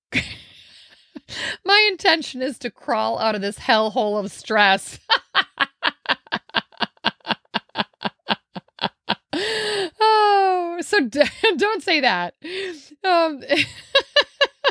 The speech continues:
<laughs> instead, <laughs> your emotional intention could be, "My, <laughs>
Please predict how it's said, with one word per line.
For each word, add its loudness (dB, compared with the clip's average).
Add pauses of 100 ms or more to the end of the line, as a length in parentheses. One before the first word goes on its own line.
(1200)
<laughs> -4
instead, 2 (580)
<laughs> -8
your 6
emotional 4
intention 2
could 2
be, 0 (1600)
"My, 2
<laughs> 4